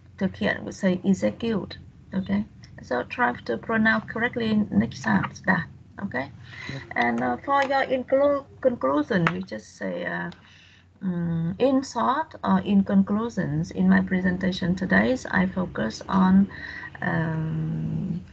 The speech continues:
Speaker 1: some main contents, including C P Us and, um, uh, C P,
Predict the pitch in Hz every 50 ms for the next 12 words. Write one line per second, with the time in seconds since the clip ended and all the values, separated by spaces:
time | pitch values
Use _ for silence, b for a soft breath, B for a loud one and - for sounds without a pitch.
0 | B B B B - - - - 214 214 214 214 214 214 202 - - 202 196 196
1 | 208 220 214 208 196 196 196 - - 202 190 190 - 220 233 233 - 226 214 208
2 | 208 208 - 208 196 190 202 202 196 208 220 240 254 262 254 254 - - - -
3 | 170 175 175 165 160 160 156 156 156 151 151 147 147 151 147 147 147 147 160 156
4 | - - - - - - - - - - - - - - - - - - - -
5 | - 170 - 180 185